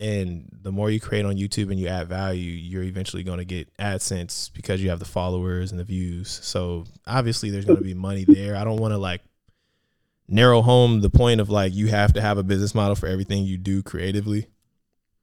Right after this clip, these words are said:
'cause that's not how I approach YouTube. But, like, educational content,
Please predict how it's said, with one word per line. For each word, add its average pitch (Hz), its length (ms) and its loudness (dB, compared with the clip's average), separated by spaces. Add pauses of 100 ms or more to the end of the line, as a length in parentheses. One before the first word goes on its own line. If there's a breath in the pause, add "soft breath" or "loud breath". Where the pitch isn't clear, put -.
(340)
'cause 104 100 -8
that's 107 240 2
not 104 280 0 (320)
how 107 180 -2
I 92 120 0
approach 95 320 2
YouTube. 95 400 -2
But, 101 200 -2
like, 85 240 -8 (100)
educational 104 520 -6
content, 90 500 -10